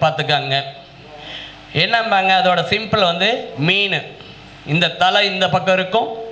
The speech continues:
வால் இந்த பக்கம் இருக்கும். இன்னொரு மீனுக்கு அதே போல ஆப்போசிட்ல இருக்கும். அதுல மீன ராசி, மீன லக்கணம் தான் குடும்பத்துல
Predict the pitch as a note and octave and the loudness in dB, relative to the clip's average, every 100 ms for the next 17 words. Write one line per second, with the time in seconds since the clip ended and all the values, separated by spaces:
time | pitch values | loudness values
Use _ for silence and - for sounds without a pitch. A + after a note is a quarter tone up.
0 | - D3 E3 D#3 D3+ C#3+ C#3+ C#3 B2 C3 | 0 2 4 2 0 0 0 -2 -4 -4
1 | B2 - - C#3+ - - - - A3 A#3+ | -8 -10 -14 -16 -18 -20 -6 -4 2 2
2 | A#3+ A3+ A#3 A3+ A3+ C4+ - E3 G3+ G3+ | 2 0 0 0 2 0 2 0 2 0
3 | F#3+ F3 E3+ F3 E3+ E3 D3 C#3+ B2+ A#2 | 2 4 4 2 0 0 -2 -2 -2 -6
4 | C3 - - - - - - - - - | -12 -14 -16 -16 -14 -16 -14 -12 -10 -2
5 | D#3 G3 G#3+ F#3+ F#3 F#3 F#3+ B3 A#3+ A3+ | 0 2 4 4 4 2 0 2 2 4
6 | G#3 - F#3+ F3 F3+ E3 D#3+ E3 E3+ E3+ | 2 0 0 2 2 2 2 0 0 -2
7 | E3 - - - - D#3+ D#3+ E3 F3+ G3+ | -4 -12 -14 -14 -2 0 0 0 0 0
8 | G#3 G3 F3+ | 0 2 4